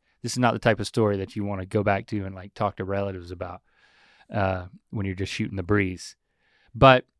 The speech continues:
he described going to a place that was like a ultra dark warehouse, like a real creepy, huge, dark warehouse. So, like, the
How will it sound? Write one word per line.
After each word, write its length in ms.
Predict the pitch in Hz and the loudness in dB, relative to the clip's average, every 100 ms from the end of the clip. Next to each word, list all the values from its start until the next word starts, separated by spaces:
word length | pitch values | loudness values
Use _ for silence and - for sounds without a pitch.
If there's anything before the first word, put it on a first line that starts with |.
| _ | _
he 180 | 117 175 | 2 8
described 760 | 165 - 151 131 123 113 110 - 98 | 8 8 8 10 10 6 -2 -16 2
going 460 | 127 135 151 147 135 | 8 10 10 6 2
to 260 | - 139 123 | 2 4 6
a 40 | |
place 500 | - 131 123 110 - | 4 6 6 6 2
that 180 | 113 117 | -2 0
was 140 | 107 | 2
like 160 | 110 101 | 2 2
a 100 | 101 - 131 | -2 2 8
ultra 480 | 123 123 - 117 92 - | 8 8 2 -2 -4 4
dark 540 | 113 107 101 - - - _ _ _ _ _ _ _ _ _ - | 8 10 8 2 -10 -20 _ _ _ _ _ _ _ _ _ -10
warehouse, 920 | 98 120 131 117 - 101 95 - - | 4 8 8 8 4 -4 -4 -4 0
like 140 | 117 | 2
a 60 | 113 | 4
real 200 | 117 127 | 6 6
creepy, 720 | - - 151 156 151 156 147 | 2 -2 4 4 6 4 2
huge, 960 | 123 - 139 139 131 123 120 107 - - _ _ _ _ _ _ _ _ _ _ 131 _ _ _ | 0 0 6 10 10 8 4 -2 -16 -20 _ _ _ _ _ _ _ _ _ _ -20 _ _ _
dark 540 | 127 117 117 - - - | 8 8 8 2 -16 -12
warehouse. 1080 | 101 98 104 98 - - - - - - - _ _ _ - | 0 6 6 6 2 -8 -12 -14 -16 -18 -20 _ _ _ 0
So, 140 | 139 | 8
like, 180 | 135 | 8
the 120 | 117 | 8